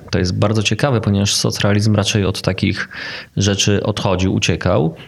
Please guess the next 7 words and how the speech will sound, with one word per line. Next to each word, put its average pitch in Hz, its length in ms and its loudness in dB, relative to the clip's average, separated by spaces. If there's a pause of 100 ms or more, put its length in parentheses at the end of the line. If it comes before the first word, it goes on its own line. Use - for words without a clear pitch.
(120)
Natomiast 110 380 0
w, - 220 -16
tu 143 120 2
w 131 100 -8
tych, 127 280 -2 (460)
e, 95 40 0
szybach, 113 680 0